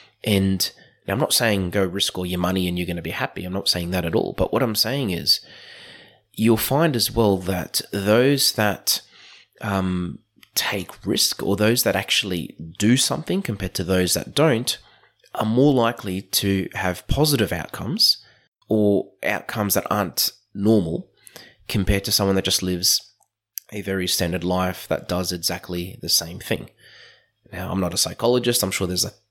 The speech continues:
hundred other factors that need to be taken into account. But my point is that research shows that those that take risk are more likely to have a reward compared to those that don't.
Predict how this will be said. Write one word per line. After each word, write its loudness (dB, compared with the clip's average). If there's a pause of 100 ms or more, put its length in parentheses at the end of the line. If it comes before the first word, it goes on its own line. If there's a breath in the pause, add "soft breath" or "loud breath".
hundred 0
other 0
factors -6
that -6 (100)
need 0
to -2
be 0
taken 0
into 0
account. 0 (840 loud breath)
But -2
my 2
point 2
is 4
that 2
research 2
shows 2
that -8
those 4
that -2 (380 loud breath)
take -10
risk 0 (320)
are 0
more 4
likely 2
to -6
have -2
a -4
reward 0
compared -2
to -2
those 2
that -4
don't. 0